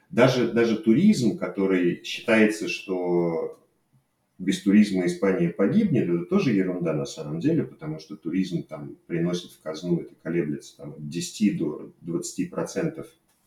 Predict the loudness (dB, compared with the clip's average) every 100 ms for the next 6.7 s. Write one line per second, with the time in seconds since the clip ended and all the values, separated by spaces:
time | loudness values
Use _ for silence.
0 | _ _ _ _ _ _ _ _ _ _
1 | _ -20 -8 -4 -2 0 0 -2 -2 -4
2 | -4 -2 -2 -2 -2 2 2 0 -10 _
3 | -20 -20 _ _ _ 4 4 2 2 4
4 | 6 6 6 0 -4 -8 -10 -8 -4 -4
5 | -6 -10 -18 _ _ _ _ -16 -12 -10
6 | -12 -8 -8 -6 -6 -8 -18